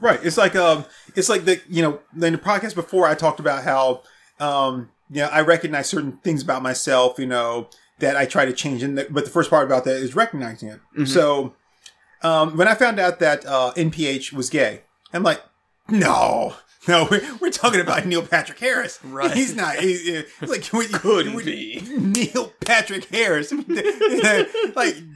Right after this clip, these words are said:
Speaker 1: Doogie Howser." I mean, you know, like, and I was, I was like, I was like, "What?" And I was shocked by that.
Speaker 2: Mm-hmm.
Speaker 1: And then I had a conversation with myself, be like, "Why should I be shocked by that?"
Speaker 2: Yeah.
Speaker 1: Like, I had no reason to, to expect that he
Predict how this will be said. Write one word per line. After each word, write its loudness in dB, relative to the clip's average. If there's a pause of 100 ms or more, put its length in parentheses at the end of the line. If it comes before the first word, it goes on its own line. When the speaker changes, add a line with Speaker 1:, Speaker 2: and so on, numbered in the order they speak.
(140)
Speaker 1:
Doogie 0
Howser." 4
I -4
mean, 0
you -2
know, 0 (280)
like, 2 (360)
and 0
I 4
was, 2
I 2
was -4
like, -10
I -2
was -6
like, -10
"What?" 0 (640)
And 2
I 6
was 4
shocked 0
by 4
that. 0 (220)
Speaker 2:
Mm-hmm. -2 (340)
Speaker 1:
And 0
then 2
I 2
had 4
a 0
conversation 0
with -2
myself, 2
be 2
like, 0 (320)
"Why 0
should 0
I 0
be -2
shocked 0
by 2
that?" -6 (180)
Speaker 2:
Yeah. 0
Speaker 1:
Like, 6
I 4
had 2
no 4
reason 0
to, -2 (160)
to 4
expect 2 (140)
that -4
he -2